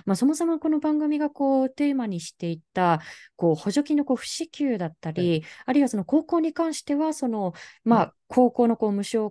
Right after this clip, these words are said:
Speaker 1: 化からこう除外していくということが、
Speaker 2: はい。
Speaker 1: そもそもこの日本の中で
Speaker 2: はい。
Speaker 1: 起きてきたわけですよね。私もこう先日、あの、伺ったその埼玉のこう朝鮮学校に関しては、やはりこう県からのこう補助金というのが、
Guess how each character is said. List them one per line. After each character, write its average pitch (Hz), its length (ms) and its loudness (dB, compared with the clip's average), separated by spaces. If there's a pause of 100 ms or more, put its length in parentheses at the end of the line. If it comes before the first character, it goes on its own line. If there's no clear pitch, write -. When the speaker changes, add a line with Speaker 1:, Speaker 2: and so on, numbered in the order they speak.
(140)
Speaker 1:
化 196 220 0
か 196 100 -6
ら 185 100 -4
こ 175 120 -6
う 156 60 -4
除 156 220 0
外 202 240 4
し - 160 -6
て 294 140 0
い 285 80 0
く 294 160 -6
と 294 120 -4
い 240 140 2
う - 80 -4
こ - 100 -12
と 240 120 -4
が、 202 60 -6
Speaker 2:
は - 0 -
い。 - 20 -6
Speaker 1:
そ - 160 0
も 311 80 2
そ 339 120 -2
も 330 140 0
こ 330 140 -4
の 311 80 -2
日 302 80 0
本 311 120 0
の 302 80 0
中 294 220 -2
で 165 200 -2 (340)
Speaker 2:
は 151 100 -6
い。 127 60 -8 (160)
Speaker 1:
起 - 80 -12
き - 40 -12
て 240 140 -2
き - 140 -12
た - 420 -2
わ 156 480 -4
け 160 140 -2
で 160 180 -4
す - 180 -6
よ 147 200 -4
ね。 208 240 -2 (340)
私 285 320 0
も 302 100 2
こ 294 100 -2
う 285 40 2
先 285 160 -2
日、 277 380 -2
あ 262 80 0
の、 254 120 0
伺 247 220 -6
っ 240 100 -6
た 240 140 -6
そ 247 80 -6
の 233 100 -4
埼 320 220 -4
玉 254 220 0
の 190 100 -4
こ 160 140 -4
う 156 60 -2
朝 190 180 -6
鮮 185 420 -2
学 185 160 -2
校 185 100 -4
に 160 120 -2
関 175 180 -4
し 165 100 -10
て 190 120 -8
は、 226 160 -4
や 220 80 -2 (280)
は 302 60 0
り 302 80 2
こ 247 120 0
う - 40 -2
県 285 240 2
か 262 140 2
ら 254 80 2
の 294 100 2
こ 277 140 0
う - 20 2
補 202 140 -6
助 190 180 -8
金 208 240 -8
と 214 120 -4
い 214 100 -2
う 208 40 -4
の 180 200 -4
が、 170 240 0